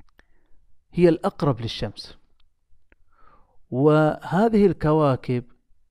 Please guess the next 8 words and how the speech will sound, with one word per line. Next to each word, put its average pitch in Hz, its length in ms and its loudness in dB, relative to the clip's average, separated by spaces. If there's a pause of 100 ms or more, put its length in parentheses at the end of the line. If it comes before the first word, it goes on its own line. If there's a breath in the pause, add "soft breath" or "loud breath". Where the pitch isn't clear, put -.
(320)
متشابهة 147 800 -2
إلى 156 320 -4
حد 180 340 -4
كبير، 127 500 -6 (600)
الزهرة 117 480 -4
وعطارد 113 760 -2
والأرض 120 420 -6
والمريخ 120 640 -8